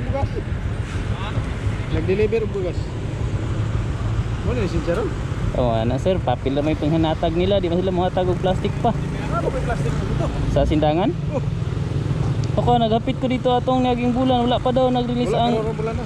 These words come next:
Speaker 2: July. Ah, Jul-, ah, Jun-,
Speaker 1: Pero
Speaker 2: July na.
Speaker 1: Salita po sa June. Aw, May.
Speaker 2: Mga July pa daw. Eh, July na lang
Speaker 1: Uy.
Speaker 2: po na ako.
Speaker 1: Nama ko dito.
Speaker 2: Na, na, na, na?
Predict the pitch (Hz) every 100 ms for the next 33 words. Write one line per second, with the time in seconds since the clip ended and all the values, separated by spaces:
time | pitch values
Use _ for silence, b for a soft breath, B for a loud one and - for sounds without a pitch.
0 | 185 226 220 156 143 - 170 202 220 175
1 | 170 214 220 - 180 202 202 247 - -
2 | - - - - - - - 165 190 220
3 | 202 208 196 220 202 - - 175 190 -
4 | - - - - - - 156 190 202 220
5 | 233 220 220 190 160 - - 147 151 185
6 | 226 226 - - 202 202 233 - - -
7 | - - 269 311 269 220 208 180 175 196
8 | 196 196